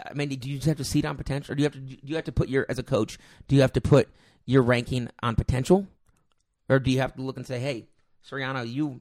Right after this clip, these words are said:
medical forfeited to Lezak. I'm gonna count that as a loss." You know, even though it's not as a loss in the loss column, but I'm gonna say,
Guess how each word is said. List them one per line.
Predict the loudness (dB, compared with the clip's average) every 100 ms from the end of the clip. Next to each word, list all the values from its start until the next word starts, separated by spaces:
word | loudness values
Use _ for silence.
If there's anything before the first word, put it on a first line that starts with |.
| _
medical | -8 -8 -10
forfeited | -8 -8 -8 -12 -14 -18 _ _
to | -12
Lezak. | -8 -8 -10 -14 _ _ _
I'm | -6
gonna | -6
count | -4 -6 -4
that | -6
as | -6
a | -6
loss." | -2 0 -2 -10 -20 _ _ _ -2
You | 0
know, | 2
even | 2 0
though |
it's | 0
not | 0 -2
as | -2
a |
loss | 2 0 0
in |
the | 0
loss | 2 0
column, | -2 -8 -8
but | -8
I'm | -8
gonna | -8
say, | -12 -10 -10